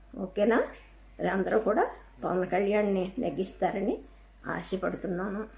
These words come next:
మీరు ప్రతి ఒక్కరూ కూడా అదే ఆశతో ఉండి మీ భవిష్యత్తును బాగు చేసుకోండి. ఫస్ట్ ఆయనకేమీ పర్వాలేదు,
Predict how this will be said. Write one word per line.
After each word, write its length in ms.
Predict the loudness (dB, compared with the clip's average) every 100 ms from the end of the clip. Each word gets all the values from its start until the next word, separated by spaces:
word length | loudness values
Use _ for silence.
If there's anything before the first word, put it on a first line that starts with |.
| -20 -20 -12
మీరు 260 | -4 -2 -2 -4 -8
ప్రతి 320 | -4 -2 2 2
ఒక్కరూ 280 | 2 0 0
కూడా 220 | 2 0 0 -10 -16 -4
అదే 260 | 0 6 8
ఆశతో 400 | 8 6 4 4 6
ఉండి 280 | 4 4 2 -2 -10 -8 6
మీ 100 | 6
భవిష్యత్తును 580 | 8 4 6 4 6 4
బాగు 260 | 6 6 6
చేసుకోండి. 600 | 6 4 4 4 6 6 2 -6
ఫస్ట్ 380 | -8 -8 2 2 2 -12 -20 -6
ఆయనకేమీ 600 | 2 8 8 10 8 10 8 4
పర్వాలేదు, 640 | 2 6 8 8 6